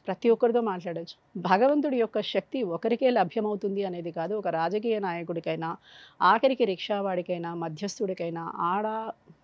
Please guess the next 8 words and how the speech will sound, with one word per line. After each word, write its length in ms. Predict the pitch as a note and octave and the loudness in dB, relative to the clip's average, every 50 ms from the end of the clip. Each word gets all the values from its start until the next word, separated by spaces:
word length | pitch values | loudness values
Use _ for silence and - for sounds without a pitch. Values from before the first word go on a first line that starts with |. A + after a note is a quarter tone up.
| _ - | _ -6
లే-, 260 | B3+ F3+ F3+ F3+ F3 | 0 2 2 4 4
వాళ్ళకైనా, 500 | F3 F3+ F3+ F3 F3 F3 - F3 F3 E3+ | 4 4 2 2 2 0 -2 0 0 0
మగవాళ్ళకైనా, 760 | E3+ F3 E3+ F3 F#3 G3+ G#3+ A3 G3 F#3 F3 - F3+ F#3+ F#3+ | -2 -2 -2 -2 0 0 0 0 0 -2 -4 -6 -8 -6 -8
ఎటు 300 | F3 F3 F#3 F3+ - C#4 | -6 -4 -6 -4 -2 -4
కాని 300 | C#4 - A3+ F#3+ F#3 F#3 | -2 0 -2 -2 -2 -2
వాళ్ళకైనా 520 | F#3 F3+ E3+ E3+ E3+ F3 E3+ F3+ E3+ D#3+ D#3+ _ _ | -4 -4 -6 -6 -6 -6 -6 -6 -6 -6 -8 _ _
కూడా 300 | _ G#3+ G#3+ A#3 B3 A3 | _ 2 6 8 8 6
ఇది 400 | F#3+ F3+ F3 D#3+ D#3+ E3 E3 - | 6 4 0 -4 -4 -4 -6 -6